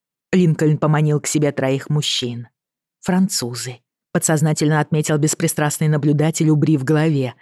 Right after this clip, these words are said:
пока она делала быстрые карандашные штрихи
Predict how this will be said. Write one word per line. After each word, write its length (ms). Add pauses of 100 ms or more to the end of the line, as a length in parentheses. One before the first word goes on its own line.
(180)
пока 240
она 140
делала 340
быстрые 420
карандашные 640
штрихи 560